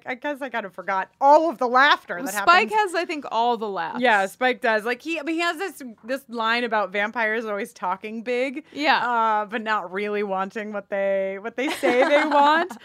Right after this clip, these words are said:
Speaker 1: Uh, and then he has this great moment where he's like, "Oh, okay, like, before we go," you know, Buffy agrees, "Okay, let's go inside and talk."
Speaker 2: Right, right, right.
Speaker 1: Or make out, whatever. I don't
Speaker 2: Mm-hmm.
Speaker 1: know.
Speaker 2: Either
Speaker 1: Let,
Speaker 2: way.
Speaker 1: let's go inside and talk. Uh,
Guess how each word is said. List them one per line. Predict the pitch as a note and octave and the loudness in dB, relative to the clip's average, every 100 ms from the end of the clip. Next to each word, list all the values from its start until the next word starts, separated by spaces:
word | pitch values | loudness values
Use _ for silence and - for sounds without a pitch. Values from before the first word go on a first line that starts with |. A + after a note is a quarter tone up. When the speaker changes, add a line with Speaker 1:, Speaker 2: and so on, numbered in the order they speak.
| - - | -20 -6
Speaker 1:
Uh, | B3+ B3+ C4 | 0 2 2
and | D4 D#4 | 2 2
then | E4+ | 2
he | |
has | E4+ D#4+ | 2 2
this | C#4+ D#4 | 0 -10
great | - C#4 C4+ | -2 0 0
moment | C4 B3+ B3+ C#4 D4 | 2 0 0 0 -2
where | B3 B3 | 0 -2
he's | B3 A#3 | -2 -2
like, | B3 C#4 | -2 4
"Oh, | D4 | 4
okay, | D4 C#4 | 4 0
like, | A#3 A3+ | -2 -8
before | B3 D4 C#4+ | -8 -2 -2
we | C4+ | -2
go," | G3 A#3+ G#3+ F#3 | -2 0 2 0
you | F#3+ | -4
know, | G#3+ | -2
Buffy | A3 G#3+ A#3+ | -2 -2 -10
agrees, | G#3 F#3+ F3 F3 F3+ - | -10 -10 -8 -10 -12 -14
"Okay, | F#3 F3+ | -10 -8
let's | F3 G3 - | -6 -6 -6
go | A#3 | -10
inside | A3+ - F#3+ F#3+ | -10 -6 -4 -4
and | G3 A3 | -8 -8
talk." | D#3+ B2 G3+ | -8 -6 -6
Speaker 2:
Right, | B3 A#3 | -4 -4
right, | G#3+ G3 F3+ | -2 -2 -2
right. | |
Speaker 1:
Or | G#3 F#3+ | -2 -2
make | F#3+ G3 | -4 -8
out, | D#3 D3+ - | -8 -8 -8
whatever. | F#3+ F#3+ D#3 D3+ - | -4 -4 -4 -6 -6
I | C4+ | -4
don't | A3+ | -4
Speaker 2:
Mm-hmm. | |
Speaker 1:
know. | E3+ D3 E3+ - _ | -4 -6 -10 -14 _
Speaker 2:
Either | A3+ B3 | 0 2
Speaker 1:
Let, | F#3 A#3+ | 2 0
Speaker 2:
way. | |
Speaker 1:
let's | D4 D4+ D4 | 2 2 -2
go | F4 | -4
inside | G4 F#4+ C#4+ C4+ | -4 -2 -2 -2
and | B3+ | -4
talk. | C4+ A3+ G#3+ G#3+ | -2 -2 0 -4
Uh, | - | -8